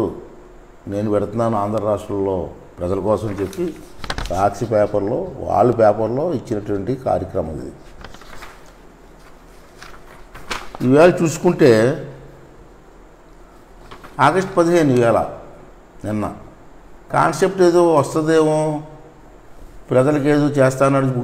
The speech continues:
జగన్మోహన్ రెడ్డి అని చెప్పి అందరూ ఎదురు చూసాం. కానీ కనీసం అనౌన్స్ లేదు, దాని గురించి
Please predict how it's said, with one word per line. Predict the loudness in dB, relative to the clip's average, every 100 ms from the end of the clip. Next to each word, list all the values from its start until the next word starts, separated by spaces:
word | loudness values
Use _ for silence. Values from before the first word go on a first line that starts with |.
| -4
జగన్మోహన్ | -4 -2 0 0
రెడ్డి | -2 -2
అని |
చెప్పి | -2 0
అందరూ | 0 0 0 0
ఎదురు | 0 -2
చూసాం. | -4 -6 -6 -8 -14 -20 -20 -20 -20 -20 -20 -20 -20 -20 -10
కానీ | -6 -4
కనీసం | -4 0 0 0 -2 -4 -2
అనౌన్స్ | 0 0 -2 -6
లేదు, | -4 -2 -2 -4 -8 -12 -20 -20 -20 -20 -20 -20 -20 -20 -20 -20 -20 -20 -20 -20 -6
దాని | 0 2 2
గురించి | 0 0 -2 -6